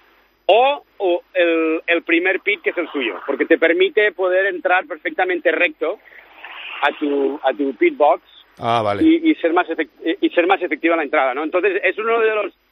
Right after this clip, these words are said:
Speaker 1: de los, digamos, diez mejores sitios que puedes escoger, siete, ocho, ¿no? No es el mejor, pero es uno de los mejores.
Speaker 2: Ah, vale, vale, está bien. Y luego la otra duda que tengo es quién consumirá más. ¿Eso tienes alguna idea tú, que conoces el mundillo, te han contado?
Speaker 1: No,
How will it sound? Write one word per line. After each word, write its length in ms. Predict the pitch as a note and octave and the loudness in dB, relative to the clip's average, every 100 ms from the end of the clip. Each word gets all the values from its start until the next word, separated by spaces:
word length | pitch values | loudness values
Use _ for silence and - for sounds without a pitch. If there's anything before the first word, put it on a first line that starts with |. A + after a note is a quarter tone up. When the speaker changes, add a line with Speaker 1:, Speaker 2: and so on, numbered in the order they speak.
| _ _ _ - | _ _ _ 0
Speaker 1:
de 80 | |
los, 240 | E3+ F3 D3+ | 0 0 0
digamos, 420 | F3 F#3+ G#3 F#3+ C#3+ | 0 2 0 -4 -4
diez 260 | F3 G#3 E3+ | 0 2 2
mejores 640 | G#3 F#3+ F3 F#3+ G3 F#3 - | -2 -2 0 0 -2 -4 -8
sitios 360 | F#3+ F3 G3 F#3 | -12 -4 -2 0
que 120 | F3 | -2
puedes 240 | F3 F3 | 0 -2
escoger, 360 | C#3+ C3 D3 A#2+ | -2 -6 -4 -4
siete, 240 | D#3 D#3+ C#3+ | -2 0 0
ocho, 240 | B2+ G2+ | 0 -6
¿no? 160 | A2+ E3 _ - | -14 -14 _ 0
No 120 | D#3 | 2
es 80 | E3 | 4
el 120 | G3 | 2
mejor, 460 | F3+ G3 A#3 C4 F4+ _ _ _ _ _ _ | 2 0 0 -2 -6 _ _ _ _ _ _
pero 240 | F3 D3+ D3+ | 2 2 2
es 100 | D3+ | -2
uno 160 | E3+ | -2
de 60 | D#3 | -2
los 140 | C#3+ | -2
mejores. 320 | A#2 G#2+ F#2 - | -6 -10 -14 -10
Speaker 2:
Ah, 160 | - A2+ | -4 0
vale, 180 | G2+ G2+ | 0 0
vale, 200 | A2 G#2 | -2 -4
está 160 | F#2 | -4
bien. 180 | G#2+ A#2 B2+ | -6 -6 -6
Y 100 | A#2+ | 0
luego 200 | C#3 F3+ | 2 4
la 80 | |
otra 160 | E3 D#3+ | 2 2
duda 200 | D#3+ E3+ | 0 0
que 80 | D3+ | -2
tengo 200 | E3 F#3+ | -2 -4
es 140 | F3 | -4
quién 200 | - C#3+ | -6 -6
consumirá 500 | D3 D3+ C#3+ C#3 B2+ | -6 -6 -6 -2 -2
más. 260 | C#3+ E3+ - | 0 -2 -4
¿Eso 400 | B2+ - D3+ C#3+ | -10 -4 -2 -4
tienes 280 | - D3 C#3+ | -6 -8 -4
alguna 280 | C#3 C#3 C3+ | -6 -4 -4
idea 220 | C3+ B2 | -4 -4
tú, 140 | E3 C#3+ | -6 -8
que 100 | A#2+ | -8
conoces 320 | B2+ C3+ B2 | -10 -12 -12
el 80 | A#2+ | -12
mundillo, 400 | A#2 C#3 D3 B2+ | -10 -8 -6 -6
te 80 | |
han 60 | B2 | -8
contado? 420 | B2+ A#2+ C#3+ | -10 -2 2
Speaker 1:
No, 60 | D3+ | 2